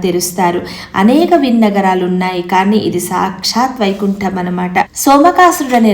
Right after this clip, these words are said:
రాక్షసుడు సృష్టి రహస్యాలను ఎత్తుకుపోగా బ్రహ్మ తపస్సు కోసం అనువైన ప్రదేశం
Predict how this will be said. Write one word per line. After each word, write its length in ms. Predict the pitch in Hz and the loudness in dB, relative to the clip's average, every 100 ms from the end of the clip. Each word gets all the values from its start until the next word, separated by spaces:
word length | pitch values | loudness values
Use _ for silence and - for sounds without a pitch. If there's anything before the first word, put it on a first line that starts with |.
| 185 | 4
రాక్షసుడు 520 | 180 - 285 - 220 202 | 2 0 -4 -2 -4 -2
సృష్టి 300 | 208 202 240 269 | -2 -4 0 0
రహస్యాలను 720 | 254 247 - 226 196 180 180 190 170 | 2 -2 -2 0 2 0 -2 0 0
ఎత్తుకుపోగా 720 | - 202 202 202 180 185 180 185 - - | 0 -2 -2 -2 -2 0 -2 -2 -10 -2
బ్రహ్మ 300 | 214 233 330 381 262 | 2 4 4 4 2
తపస్సు 340 | 202 269 294 269 | 2 0 0 -2
కోసం 280 | 233 226 202 - | 0 0 -2 0
అనువైన 420 | 180 220 247 269 233 202 | 0 0 0 0 -2 -2
ప్రదేశం 440 | 185 196 190 196 | -2 -2 -2 -2